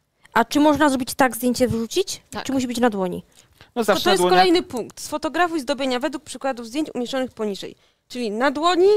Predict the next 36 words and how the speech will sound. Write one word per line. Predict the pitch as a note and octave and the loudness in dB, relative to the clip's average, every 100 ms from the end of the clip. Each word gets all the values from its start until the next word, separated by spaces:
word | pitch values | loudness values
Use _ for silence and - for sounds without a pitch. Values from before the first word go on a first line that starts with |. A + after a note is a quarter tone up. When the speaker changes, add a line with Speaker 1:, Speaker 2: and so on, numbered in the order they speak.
| G4 _ _ _ _ - | 0 _ _ _ _ -8
Speaker 2:
robisz | C4+ C4 | -8 -4
zdjęcie | A#3+ C#4 B3+ | -2 -2 -4
dłoni, | A#3+ D#4+ F4 F4+ | -4 0 2 2
tipsów | - D4+ D4+ - D#4 - - | 0 -8 -8 -10 -12 -12 -18
lub | B3+ | -14
tipsów | - D4+ D4 | -6 -6 -6
przyklejonych | - B3+ B3 B3 A3+ | -12 -6 -2 -2 -4
do | G#3+ | -6
paznokci. | G#3+ G3 F#3 D#4 | -8 -8 -4 2
Speaker 1:
Czyli | E4 F#4 | 2 4
tipsy | A#4 - F#4+ | 0 2 4
też | D#4 | 6
mogą | B3+ G#3+ G3+ | 4 2 2
być, | F#3+ - | -2 2
tak? | D4+ - | 2 2
Speaker 2:
Same | F#4 F#4+ | 2 4
Speaker 1:
Same. | B3+ A#3 | 4 6
Speaker 2:
tipsy, | A3+ - B3+ | 2 0 -8
tak. | G#3 E3 - - | -8 -10 -14 0
Speaker 1:
Dobra, | A3 F#3 F#3 | 2 2 -2
czyli | - C#4+ | -4 -2
same | C#4 B3 | 0 0
tipsy | A#3 - | -2 -6
też | G3+ F3+ | -8 -8
mogą | E3+ - | -10 -12
być. | - | -14
Tylko | - C#4+ | -2 4
Speaker 2:
Ale | G#4 | 6
Speaker 1:
tak | D4+ | 6
Speaker 3:
Same | F#4 | 6
Speaker 1:
ułożone, | F4 F#4+ D4 A#3 | 6 4 4 4
Speaker 3:
tipsy | A3 | 4
Speaker 1:
nie? | C4+ | 2
Speaker 3:
i | |
dłoni | D#3 D3 D3+ F3 | 2 2 2 0
też. | F#3+ G#2 - | 0 0 -6